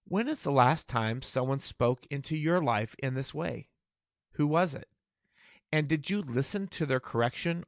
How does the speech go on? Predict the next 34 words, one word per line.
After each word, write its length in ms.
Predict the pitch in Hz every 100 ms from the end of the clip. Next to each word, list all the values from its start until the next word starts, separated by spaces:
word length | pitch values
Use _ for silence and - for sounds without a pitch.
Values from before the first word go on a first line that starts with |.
| -
or 80 |
become 460 | 131 131 - 123 123
defensive? 640 | 120 - 113 110 - 85 71 _ _ _ _ _ _ _ _ - - -
Or 160 | - 165
did 200 | 165 156
you 80 | 180
take 340 | - 196 -
to 120 | 220
heart 440 | 135 131 127 127 - - _
what 200 | - 127
they 140 | 131 123
said 340 | - 135 139
to 100 | 120
you? 300 | 95 - - _ _ _ _ _ _ _ _ _ _
Let's 320 | 135 165 190 -
be 200 | 165 156
a 80 |
people 580 | 127 - 139 135 127 123
who 180 | 113 123
look 420 | 117 120 151 165 -
out 280 | 123 127 - -
for 300 | 120 120 123
each 300 | 117 110 -
other 400 | 120 131 135 135 _ _ _ _ -
and 140 | 113
keep 220 | - 120 110
watch 560 | 113 123 143 - - _ _ _ _ _
on 200 | 113 117
ourselves. 720 | 110 104 - 95 87 - - - _ _ _ _ - -
Let's 180 | 147 -
also 380 | 170 190 190
keep 260 | 180 - 190
in 120 | 175
mind 480 | 151 151 180 202 196